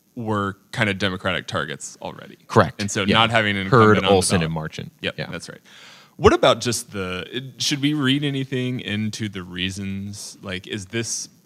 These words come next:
Speaker 1: a sign of something either in the Republican Party or what it means to be in Congress or about Texas that, that this many people are leaving at this point?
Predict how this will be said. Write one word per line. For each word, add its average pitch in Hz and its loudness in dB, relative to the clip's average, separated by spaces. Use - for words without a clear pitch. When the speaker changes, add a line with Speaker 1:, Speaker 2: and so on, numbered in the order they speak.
Speaker 1:
a 113 -2
sign 101 -4
of 98 -8
something 101 -8
either 98 -10
in 95 -8
the 92 -6
Republican 95 -6
Party 95 -4
or 90 -10
what 95 -8
it - -12
means 98 -8
to 107 -10
be 98 -4
in 90 -6
Congress 95 -8
or 90 -14
about 92 -6
Texas - -10
that, - -20
that 101 -16
this 98 -16
many 92 -14
people 95 -16
are 92 -12
leaving 92 -12
at - -20
this 95 -12
point? 101 -16